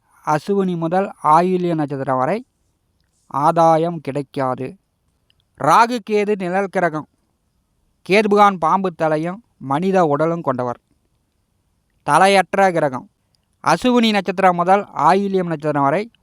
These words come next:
ஒம்பது நட்சத்திரமும் கேதுவின் தலைப்பகுதியை குறிக்கிறது. அமானுஷ்யம், செய்வனை, பேய் பிசாசு, கெட்ட எண்ணம், போட்டி பொறாமை, இதற்கெல்லாம் முதன்மையான கிரகங்களாக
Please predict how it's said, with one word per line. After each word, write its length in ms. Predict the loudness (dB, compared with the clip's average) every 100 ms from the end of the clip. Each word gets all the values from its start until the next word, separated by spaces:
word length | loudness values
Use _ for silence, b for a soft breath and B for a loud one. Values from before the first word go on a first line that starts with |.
| -8
ஒம்பது 320 | -4 -2 -2 -2
நட்சத்திரமும் 520 | -6 -8 -6 -6 -8 -10 _ _ _ _ _ _ 0
கேதுவின் 540 | 2 4 4 2 0 -2
தலைப்பகுதியை 720 | -2 0 0 -2 -4 -4 -4 -4 -6
குறிக்கிறது. 440 | -10 -8 -10 -12 -18 _ _ _ _ _ _ _ -6
அமானுஷ்யம், 800 | 2 4 4 2 -4 -8 -8 -10 _ _
செய்வனை, 480 | -4 -2 -2 -2 -6 -10 _ -6
பேய் 280 | -4 -2 -4
பிசாசு, 520 | -8 -2 -2 -2 -6 -10 -14 _ -8
கெட்ட 320 | -8 -4 -2 -2
எண்ணம், 300 | -4 -4 -8 -10 _ _ -2
போட்டி 280 | 0 0 -4 0
பொறாமை, 400 | 2 2 0 -6 -10 -4
இதற்கெல்லாம் 560 | -2 -2 -2 -2 -4 -6 _ _ _ _ _ _ _
முதன்மையான 640 | -2 0 2 2 4 4 4 2
கிரகங்களாக 540 | 0 -2 -2 0 0